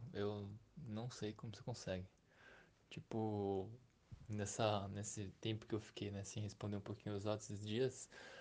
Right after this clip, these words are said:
você deve ter falado, sei lá, um, pelo menos uns quatro jogos. E, ó, é tanto jogo que você falou que eu já até esqueci de comentar uma parada lá do,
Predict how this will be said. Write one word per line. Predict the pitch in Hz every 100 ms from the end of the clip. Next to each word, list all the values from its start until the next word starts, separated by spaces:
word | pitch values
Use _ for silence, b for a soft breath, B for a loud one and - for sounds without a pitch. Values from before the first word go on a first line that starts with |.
| B B
você | - 107
deve | 110 110
ter | 120
falado, | - 110
sei | - 120
lá, | 104 98
um, | 101 110 -
pelo | 123 135
menos | 113 127 127
uns | 127 -
quatro | - 123 - 117
jogos. | 104 101 98 - - - B B B B - _
E, | - 107 113 113 113 110 113 -
ó, | 127
é | 113
tanto | - 170 165
jogo | 147 143 127
que | -
você | 120
falou | 120 120 135
que | 139
eu |
já | 123
até | 120 - 147
esqueci | 151 143 131 - 143 139
de | 120 113
comentar | 117 127 120 131
uma | 131 123
parada | - 120 120 120
lá | 117
do, | 117 110 101